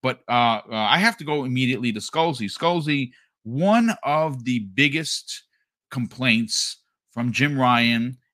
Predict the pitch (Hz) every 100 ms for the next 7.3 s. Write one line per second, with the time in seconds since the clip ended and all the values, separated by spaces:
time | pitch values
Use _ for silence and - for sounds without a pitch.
0 | - 95 95 98 117 127 117 113 95 85
1 | 92 - _ _ - 147 156 120 131 120
2 | 117 - - 120 113 117 92 _ - 156
3 | 160 156 123 - 120 107 95 87 76 73
4 | - 131 - 135 135 135 131 104 120 104
5 | 90 90 _ _ _ - 120 117 - 139
6 | 120 127 143 160 151 127 - - 117 85
7 | - -